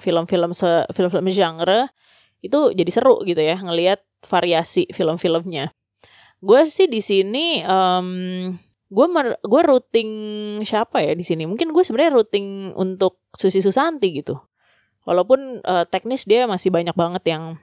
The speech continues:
kurang, tapi sebenarnya secara film rapi, apik, dan acting, acting semua pemainnya menurut gue tuh rata.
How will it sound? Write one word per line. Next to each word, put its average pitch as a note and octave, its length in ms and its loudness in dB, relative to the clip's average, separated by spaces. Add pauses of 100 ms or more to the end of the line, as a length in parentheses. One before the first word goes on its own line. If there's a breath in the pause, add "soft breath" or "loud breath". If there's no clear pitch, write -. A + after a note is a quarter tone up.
(340)
kurang, G3 480 2
tapi C#4 240 -4
sebenarnya G3 560 0
secara F3 320 0
film A3 480 -2
rapi, G#3+ 400 -2
apik, - 400 -4
dan E3 240 0
acting, F3+ 720 -6
acting F#3 400 -2
semua F3 240 0
pemainnya F3+ 380 -2
menurut F#3+ 260 -2
gue F#3 80 4
tuh G#3 160 2
rata. F3+ 320 0